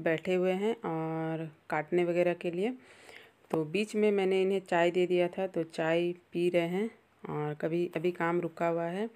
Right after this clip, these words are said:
और हम लोग तैयारी कर रहे हैं कल पिकनिक पर जाने के लिए, मतलब नेक्स्ट डे हम लोग पिकनिक पे जाने के लिए। तो ये दो, बैग्स में हमने रख लिया है कुछ सामान जो ज़रूरत पड़ेगा वहाँ पर हमें, अ,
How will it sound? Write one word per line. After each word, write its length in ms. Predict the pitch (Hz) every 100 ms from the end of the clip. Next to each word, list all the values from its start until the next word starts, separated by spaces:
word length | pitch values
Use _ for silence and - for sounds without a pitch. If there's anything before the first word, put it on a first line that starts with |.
| - - - - - -
और 100 | 170
हम 220 | 165 202
लोग 220 | 226 233 - - _
तैयारी 340 | 196 196 190 202
कर 180 | 202 185
रहे 140 | 190
हैं 200 | 185 202 -
कल 300 | 190 180 185 185
पिकनिक 340 | 175 180 185
पर 140 | 196 185
जाने 260 | 180 175
के 180 | 175 185
लिए, 340 | 175 185 208 254 - _ _ _ _ _ - - -
मतलब 280 | 180 185 190
नेक्स्ट 360 | 175 180 185
डे 120 | 180 180
हम 160 | 180
लोग 160 | 185 202
पिकनिक 320 | 180 175 175
पे 100 | 170
जाने 240 | 165 160 160
के 160 | 170
लिए। 200 | 160 196 254 - - - -
तो 60 | 185
ये 340 | 180 202 220
दो, 460 | 208 180 196 202 208 208 - -
बैग्स 540 | 180 180 170 185 185 214
में 200 | 202 190
हमने 300 | 185 185 185
रख 240 | 180 180
लिया 220 | 175 175
है 160 | 170 190
कुछ 240 | 196 165 160
सामान 640 | - 165 170 185 196 190
जो 220 | 170 170
ज़रूरत 380 | 160 165 175 180
पड़ेगा 280 | 180 170 170
वहाँ 300 | 165 160 165
पर 280 | 165 202 254 254 - - - - -
हमें, 280 | 160 196
अ, 40 | 254